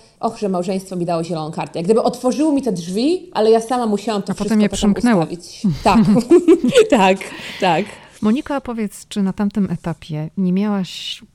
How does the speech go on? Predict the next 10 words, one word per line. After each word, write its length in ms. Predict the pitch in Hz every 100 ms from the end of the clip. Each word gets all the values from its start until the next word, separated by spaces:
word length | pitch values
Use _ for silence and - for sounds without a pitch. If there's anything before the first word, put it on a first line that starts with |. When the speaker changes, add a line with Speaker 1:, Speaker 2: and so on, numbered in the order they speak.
| _ -
Speaker 2:
takich 380 | 156 - 151 - - - - -
myśli, 540 | 165 202 - 156 156
że 280 | 165 151 147 - - - - -
„Kurde, 360 | 302 208 196
po 120 | -
jakiego 380 | 262 - 254 254
grzyba 680 | 185 - 175 156 185 202 190
mi 120 | 170
ta 180 | 170 165
Ameryka? 680 | 175 170 170 165 - 143